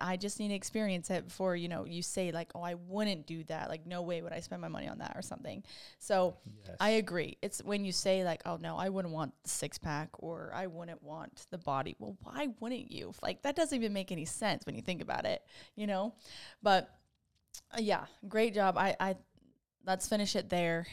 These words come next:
Speaker 1: Um, a little fun fact. We thought we would do our fun fact at the end. And because we talked about, um, our,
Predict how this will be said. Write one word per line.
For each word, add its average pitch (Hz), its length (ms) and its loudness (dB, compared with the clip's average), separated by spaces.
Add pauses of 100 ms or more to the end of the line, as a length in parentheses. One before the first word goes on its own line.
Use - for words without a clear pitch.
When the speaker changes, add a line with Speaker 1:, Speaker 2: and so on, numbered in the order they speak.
Speaker 1:
Um, 170 240 2
a 170 60 4
little 202 240 4
fun 185 260 2
fact. 175 240 4
We 190 80 -4
thought 185 180 4
we 190 120 2
would 180 180 4
do 180 140 4
our 170 100 4
fun 170 260 0
fact 170 280 0
at 180 100 -6
the 175 220 -2
end. 175 480 2 (420)
And 190 460 2
because 214 320 2
we 220 100 2
talked 190 300 0
about, 175 480 6 (920)
um, 190 380 4 (240)
our, 185 460 6